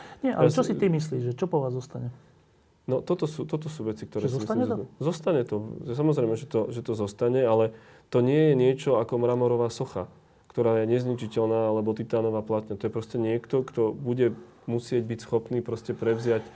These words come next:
Speaker 2: akože tú, nie že štafetu, proste sa postaviť a povedať, že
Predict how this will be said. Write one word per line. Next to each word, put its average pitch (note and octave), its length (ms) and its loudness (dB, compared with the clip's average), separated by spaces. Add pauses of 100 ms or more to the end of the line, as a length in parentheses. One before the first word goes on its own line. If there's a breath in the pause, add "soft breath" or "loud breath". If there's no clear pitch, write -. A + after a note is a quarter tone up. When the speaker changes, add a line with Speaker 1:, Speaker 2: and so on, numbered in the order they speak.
(240 loud breath)
Speaker 2:
akože A2 320 -2
tú, A#2 320 -4
nie F3+ 120 0
že D3+ 120 0
štafetu, G#2 520 -4 (280 loud breath)
proste A#2+ 320 -2
sa B2+ 80 4
postaviť C#3 560 2
a B2 80 2
povedať, A#2+ 360 4
že A#2 140 0